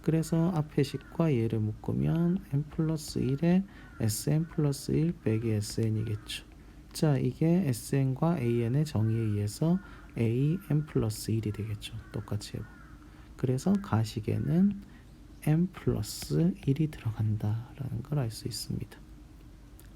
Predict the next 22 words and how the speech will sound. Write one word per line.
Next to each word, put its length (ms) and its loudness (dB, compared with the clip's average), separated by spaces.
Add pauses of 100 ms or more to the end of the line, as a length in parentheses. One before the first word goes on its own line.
(180)
됐나요? 440 0 (1120)
자, 400 2 (100)
에이원이 540 6
일이고 680 4
로그 260 2
이의 440 2
이다. 300 0 (500)
그래서 520 0
이 420 2
에스투는, 720 0 (260)
음, 420 -2
에스투라는 600 -2
식을 320 -2
보면은 680 2
얘가 240 0
되겠죠. 480 -8 (840)
따라서 680 4
N 360 6 (100)
A 260 2
N은, 400 2 (480)
자, 320 2
마찬가지겠죠. 960 0